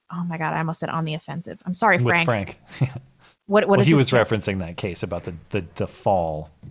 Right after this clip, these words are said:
Speaker 1: Yeah.
Speaker 2: death. Quite frankly, yeah.
Speaker 1: Quite frankly, um,
Speaker 2: Yeah.
Speaker 1: that's, I didn't even recognize the pun, pun until just this very moment.
Speaker 2: <laughs> Yeah.
Speaker 1: You guys check that out. Uh, Shauna Thornton, "My great-grandfather jumped off a building due to the year known as nineteen twenty-nine." Yes, and what about the suicides that are
Speaker 2: Wow.
Speaker 1: gonna be associated with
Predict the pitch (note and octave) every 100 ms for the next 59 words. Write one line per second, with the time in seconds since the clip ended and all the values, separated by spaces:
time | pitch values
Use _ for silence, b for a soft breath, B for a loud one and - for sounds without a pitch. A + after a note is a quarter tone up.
0 | - G#2 F3+ D3+ - D3 - F3+ - G2
1 | D#2 - - - - _ C4+ A#3+ A#3 G3+
2 | F3 A2+ - F3+ F3 D#3 D2+ - - -
3 | _ - A3 - - _ _ - A3 A3
4 | G#3 F#3+ F#3 F#3 F3+ G3 F3+ D3 D3 -
5 | F#3 D3+ D#3 - - _ - - D#3+ D3+
6 | D#3 D3+ D#3 - - - - G#3 G#3 -
7 | G#3 F#3 E3+ - F3 - G3+ G3+ G3 F3+
8 | b b b G#3+ A3 A#3+ A#3 A#3 A#3+ A3+
9 | G#3 G3+ G#3+ G#3 F#3 F3 F#3+ F#3+ E3+ E3
10 | F3 F3 F3+ E3+ E3 F3 F3 D#3+ E3 E3
11 | D#3+ D#3+ D#3 E3 - E3+ - F3+ F3+ A#3+
12 | G3+ D#3+ A3+ C#4 F#3 F3+ G3 G3+ G3+ F#3+
13 | - G3+ G3+ F#3 F3+ - E3+ F3 E3 E3
14 | F3 E3 E3+ E3 E3 E3